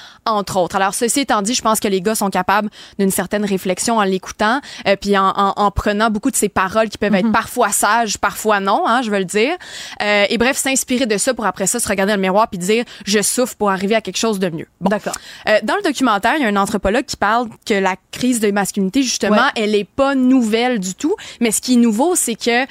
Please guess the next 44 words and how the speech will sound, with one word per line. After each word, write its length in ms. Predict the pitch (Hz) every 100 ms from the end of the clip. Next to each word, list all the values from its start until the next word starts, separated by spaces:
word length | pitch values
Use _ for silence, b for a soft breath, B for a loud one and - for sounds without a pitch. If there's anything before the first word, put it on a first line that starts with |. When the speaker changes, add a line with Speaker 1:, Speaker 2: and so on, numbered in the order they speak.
| B B
Speaker 1:
euh, 120 | 202 202
pour 140 | 220 220
être 240 | 214 -
un 320 | 208 202 202 220
homme, 280 | 269 370 294
pour 140 | 214
être 120 | 208
quelqu'un 320 | - 196 233 220
de 100 | 196
masculin, 680 | 202 208 - - 208 247 -
ab-, 140 | 202 -
absolument, 640 | - 196 - 330 277 226 240
il 120 | 240
faut 180 | - 240
du 160 | 202 185
gym 340 | 196 254 240
là-dedans. 500 | 208 185 170 190 226 359 B B B
Euh, 140 | 208 202
puis 140 | -
lui, 180 | 220 277
il, 180 | 220 196
il 80 | 226
nous 160 | 214 196
explique 300 | 185 - 277
en 120 | 180
fait 200 | - 247
que 260 | - 214 226 B B
cette 340 | - - - -
idée-là 420 | 254 233 214 262
de 120 | 208
vrai 560 | 180 180 214 190 226 220 _ -
homme 460 | 208 277 302 202 B B
a 100 | - 208
complètement 540 | 247 226 - 214 233
changé. 440 | 226 220 196 208
Elle 140 | 285 240
est 140 | 262
influencée 520 | 247 202 220 196 254
par 180 | - 214
des 120 | 202
gars 140 | 208 254
comme 180 | 226 208
Andrew 320 | 196 185 196
Tate. 260 | 240 175